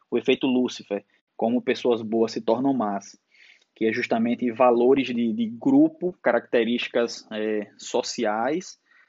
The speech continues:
é, que podem interferir no processo de capacitação. Lógico que ele, ele não dá o exemplo de nenhum curso policial, não é isso. Ele faz uma experiência numa,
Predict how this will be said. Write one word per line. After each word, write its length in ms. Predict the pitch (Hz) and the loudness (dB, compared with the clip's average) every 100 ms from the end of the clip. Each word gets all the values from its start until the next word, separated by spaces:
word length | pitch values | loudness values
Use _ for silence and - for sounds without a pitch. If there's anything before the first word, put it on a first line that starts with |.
| _ _ _ _ - | _ _ _ _ -8
é, 640 | 110 110 110 110 101 98 - | -2 0 0 0 -2 -4 -6
que 140 | 127 | -6
podem 420 | - 123 131 131 | 2 2 4 0
interferir 560 | 190 190 165 - 135 135 | 0 0 0 0 0 -2
no 120 | 165 | -6
processo 560 | - 135 - 123 127 135 | -4 -4 0 -2 -2 -6
de 100 | 139 | -4
capacitação. 680 | 117 - 117 113 - 120 | -2 -4 -6 -8 -6 -4
Lógico 240 | 127 139 - | 0 0 0
que 120 | 139 | -2
ele, 80 | 143 | 0
ele 160 | - 180 | 0 0
não 120 | 170 | 0
dá 140 | 151 147 | 4 6
o 60 | |
exemplo 500 | 139 120 135 165 127 | 4 0 -6 -6 -10
de 180 | 123 127 | -8 -6
nenhum 260 | 127 131 147 | -4 -6 -6
curso 480 | 123 131 - 123 107 | -8 -8 -8 -10 -6
policial, 560 | 127 127 - 101 101 101 | -4 -4 -2 -2 -2 -6
não 140 | 110 | -10
é 100 | 117 | -8
isso. 240 | 98 101 104 | -10 -10 -10
Ele 100 | - | -2
faz 200 | 110 117 | -2 -2
uma 100 | 120 | -6
experiência 640 | - 120 110 113 - 131 | -2 -2 -2 -8 -8 -6
numa, 380 | 127 123 117 | -4 -4 -4